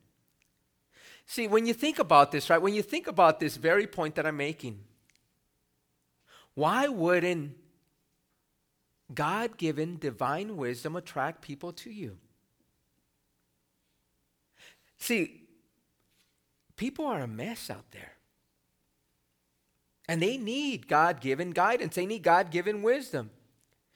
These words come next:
I remember when I was still working, when I was working at B M W, the corporation, and, and I remember I would,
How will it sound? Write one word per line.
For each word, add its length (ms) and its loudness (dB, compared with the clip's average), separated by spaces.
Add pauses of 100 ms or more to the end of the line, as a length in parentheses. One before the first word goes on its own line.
(300)
I 80 8
remember 440 8
when 160 6
I 100 10
was 180 2
still 200 4
working, 300 4
when 80 2
I 80 6
was 140 2
working 260 0
at 120 4
B 120 0
M 120 0
W, 280 2
the 80 -2
corporation, 720 -4
and, 260 -4 (1200)
and 100 6
I 60 12
remember 500 8
I 160 10
would, 240 4